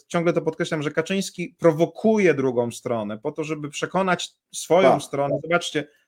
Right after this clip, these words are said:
Speaker 1: to są groźni ludzie. Tak działa autorytaryzm, więc musimy też zwrócić uwagę na te emocje.
Speaker 2: Jemu też
Speaker 1: I
Speaker 2: zwykłą radochę, moim zdaniem, sprawia, gdy Salon wyje:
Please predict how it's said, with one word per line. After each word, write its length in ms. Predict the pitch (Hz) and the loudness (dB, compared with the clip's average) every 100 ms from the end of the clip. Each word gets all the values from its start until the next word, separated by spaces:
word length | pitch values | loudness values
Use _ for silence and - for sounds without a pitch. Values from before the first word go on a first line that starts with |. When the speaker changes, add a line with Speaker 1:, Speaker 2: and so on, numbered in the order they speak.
| _ | _
Speaker 1:
to 180 | - 202 | 2 4
są 240 | 202 190 160 | 4 2 2
groźni 400 | 175 175 165 160 | 2 2 -2 -4
ludzie. 320 | 165 131 - _ | -2 -4 -6 _
Tak 180 | - 175 | -2 -2
działa 280 | 165 180 170 | 0 0 2
autorytaryzm, 640 | 160 160 156 156 160 151 | 2 0 -2 0 -2 -2
więc 160 | 156 147 | -8 -8
musimy 320 | 151 214 220 | -8 -4 -4
też 140 | 202 160 | -4 -6
zwrócić 320 | 175 175 170 | -6 -8 -2
uwagę 240 | 175 175 | -2 0
na 100 | 156 | 0
te 140 | 147 127 | 0 -2
emocje. 440 | 107 98 113 120 | -4 -6 -10 2
Speaker 2:
Jemu 260 | 226 262 269 | 8 10 10
też 200 | 262 214 | 8 6
Speaker 1:
I 40 | |
Speaker 2:
zwykłą 400 | 170 247 240 220 | 6 6 10 12
radochę, 500 | 208 202 202 190 160 | 12 10 10 8 6
moim 300 | 127 120 113 | 4 4 0
zdaniem, 440 | 110 113 104 104 101 | 0 0 2 -2 -6
sprawia, 520 | - 120 117 117 117 | -2 4 4 4 0
gdy 640 | 110 110 120 123 120 117 - _ | 0 -2 4 4 4 2 -4 _
Salon 500 | - 139 135 120 113 | 4 6 8 4 0
wyje: 460 | 120 107 82 85 | 0 0 -2 -10